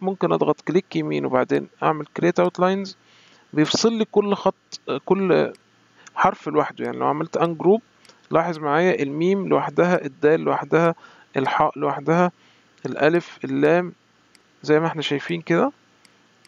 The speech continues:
اقدر ان انا اتحكم في كل حرف لوحده. دي برضو ميزة ممكن تنفعني بعد كده، لكن اس-، مش هستعملها الدرس ده. انا كل اللي انا هستعمله بس،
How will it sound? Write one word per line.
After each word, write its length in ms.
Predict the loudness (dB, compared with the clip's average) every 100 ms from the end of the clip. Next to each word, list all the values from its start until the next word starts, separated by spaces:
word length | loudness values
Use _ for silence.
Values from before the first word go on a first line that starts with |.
| -4
اقدر 420 | -4 2 2 2
ان 100 | -4
انا 100 | -2
اتحكم 440 | -2 -2 -4 -6 -8
في 120 | -6
كل 200 | -2 0
حرف 300 | 2 0 -4
لوحده. 280 | -12 -12 -14 _ _ -20 -20 _ _
دي 140 | 0 4
برضو 300 | 4 2 -2
ميزة 320 | 0 2 2
ممكن 320 | 0 -2 -2
تنفعني 440 | -2 -2 0 0
بعد 240 | 2 0 0
كده، 260 | 0 2
لكن 360 | 2 2 -2 -2
اس-، 320 | -4 -6 -8
مش 180 | -6 -4
هستعملها 420 | -2 -2 0 0
الدرس 340 | 2 2 0 0
ده. 200 | 0 0 _ _ _ _ 0
انا 140 | 0
كل 160 | 0 2
اللي 120 | 4
انا 140 | 2
هستعمله 460 | 0 0 -2 0 2
بس، 360 | 2 2 -4